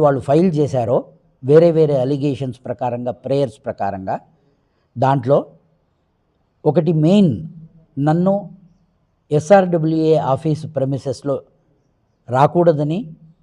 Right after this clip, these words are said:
మళ్ళీ తర్వాత ఆ అఫైర్స్‌లో ఇంటర్ఫియర్ కాకూడదని కూడా చె-, వాళ్ళు చెప్పడం జరిగింది. ఇవన్నీ పది దాదాపు allegations and prayers వాళ్ళది ఏమైతే ఉండిందో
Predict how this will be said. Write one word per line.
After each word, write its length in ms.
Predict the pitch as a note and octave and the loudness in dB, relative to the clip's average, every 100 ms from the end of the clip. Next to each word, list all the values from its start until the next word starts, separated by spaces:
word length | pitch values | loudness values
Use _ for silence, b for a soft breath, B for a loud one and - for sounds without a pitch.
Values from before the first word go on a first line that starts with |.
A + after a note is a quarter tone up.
| _ | _
మళ్ళీ 200 | C#3+ C#3+ C#3 | -2 0 0
తర్వాత 240 | C#3+ C#3 D#3 - C3+ | 0 0 -2 -4 -2
ఆ 100 | C#3 B2+ | -2 0
అఫైర్స్‌లో 420 | D#3+ D#3 D3+ C3+ C#3+ | 2 2 0 -2 -2
ఇంటర్ఫియర్ 440 | D#3+ F3+ D#3 D#3+ | 0 0 0 -2
కాకూడదని 560 | C3 C#3 C#3+ C3 B2 A#2+ | 0 -2 -2 -6 -6 -6
కూడా 120 | A#2 C3+ | -8 -10
చె-, 120 | - - _ _ _ | -14 -20 _ _ _
వాళ్ళు 260 | C3 C3+ C3+ - _ | 4 4 2 -6 _
చెప్పడం 300 | C3+ C#3+ C#3 | -4 -2 -2
జరిగింది. 400 | A2+ G#2+ F#2+ D#2+ - _ _ _ _ _ _ - | -4 -6 -8 -12 -18 _ _ _ _ _ _ -2
ఇవన్నీ 440 | E3 D3+ E3+ F#3+ D#3+ - - - _ _ _ _ _ _ _ _ _ _ _ _ - | 2 4 2 0 -2 -12 -20 -20 _ _ _ _ _ _ _ _ _ _ _ _ 4
పది 260 | D#3 F#3+ C3 - - _ _ _ _ _ _ | 4 4 -2 -8 -20 _ _ _ _ _ _
దాదాపు 460 | B2+ C#3+ D#3+ D3+ D3+ - - | 0 4 4 2 0 -6 -8
allegations 540 | C#3 C#3+ D3 C3+ C#3+ A#2+ C#3+ - | -4 -2 -2 -4 -6 -6 -8 -8
and 140 | C3+ B2+ - | -8 -6 -4
prayers 300 | C3+ C#3 - A#2 | -2 -2 -4 -4
వాళ్ళది 280 | A#2+ A2+ A#2+ | -4 -4 -4
ఏమైతే 260 | C3 C3 B2 | -4 -4 -6
ఉండిందో 400 | A2 A2+ G#2+ | -6 -8 -6